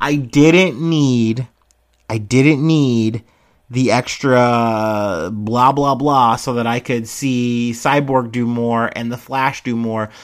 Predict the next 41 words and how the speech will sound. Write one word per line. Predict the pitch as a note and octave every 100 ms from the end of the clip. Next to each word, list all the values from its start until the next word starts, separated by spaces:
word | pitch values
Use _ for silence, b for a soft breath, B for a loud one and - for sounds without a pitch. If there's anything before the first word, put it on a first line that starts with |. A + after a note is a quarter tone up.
| B
Even | G#3+ B3
though | A#3
I |
did | D#3+ E3+ F#3+ -
cry | - B2+ G#2+ C3+ D#3
during | C#3 B2+
the | B2+
Flash | - G#2+ B2+ -
scene | D3+ D3+
where | C#3
he, | C#3+
like, | C3 A#2+ A#2 b b b b b C3+
does, | B2+ D3 D3+ C#3
like, | B2+ C#3 C3+
he |
saves | D3+ - D#3 E3+ E3
his | D#3+ D3+
little | D#3 C#3+
crush | - D#3+ C3 E3+ - F3+
and, | D#3
like, | C#3+ B2 A#2+ A#2+ - _ -
all | D3
that. | D#3 F3+ F3+ -
I | B2+
don't | A#2
know. | A2 G#2
I | A2
got | A#2+ A2+
a, | F#2+
I | A#2
got | A2+
a | A2
little | G#2
emotional. | G#2 G#2 G#2 - G2 G#2 - b b b b
But, | B2 C#3+ C3
um, | C3 B2+ B2 A#2 A2+ A#2 _ _ _ _ _ _ _ _ _ _ _ _ _ _ -
yeah, | C#3+ G2 F2+ _
it | D#3
was | C#3+
okay. | A#2 G#2 - _ _ _ -
But, | A#2+ A#2+ A2 G#2